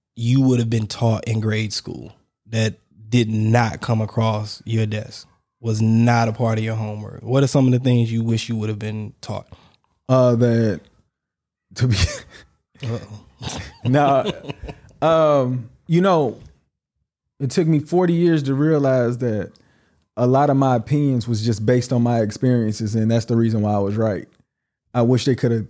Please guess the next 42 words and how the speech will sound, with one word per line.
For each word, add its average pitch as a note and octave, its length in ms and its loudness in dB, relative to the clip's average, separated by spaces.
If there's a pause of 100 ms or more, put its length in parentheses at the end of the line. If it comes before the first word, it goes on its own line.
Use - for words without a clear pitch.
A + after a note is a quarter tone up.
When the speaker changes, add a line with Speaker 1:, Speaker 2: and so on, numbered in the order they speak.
(180)
Speaker 2:
took - 180 0
me C3+ 180 2
out A2 140 2
of G#2 60 2
that G#2 240 0
box, - 640 -6 (540)
because A#2 440 0
when B2+ 160 4
you're D3+ 160 4
in C#3 160 2
grade C3 380 2
school, A#2+ 280 -4
all C3 200 2
you C3+ 160 4
know C3 220 2
is A2 100 0
what A#2 360 -4
comes B2 200 0
from A2+ 160 -2
your G#2+ 120 0
household. G2 640 -6 (400)
And A#2 160 0
Speaker 1:
Mm. - 0 -
Speaker 2:
then A2+ 400 2
you A2 240 -2 (100)
start C3 360 0
to A2+ 100 0
filter C3 360 0
with G#2+ 200 0 (140)
friends B2 360 2
that A2+ 220 -2
you A#2+ 60 0
meet, A#2 400 0 (300)
and A#2+ 220 -4
then B2 140 4
you're A#2+ 100 2
like, G#2 240 -2
"Well, A2 220 0
why D3 400 2
does A#2 480 -2
Jad A#2+ 640 0
get G#2 360 -2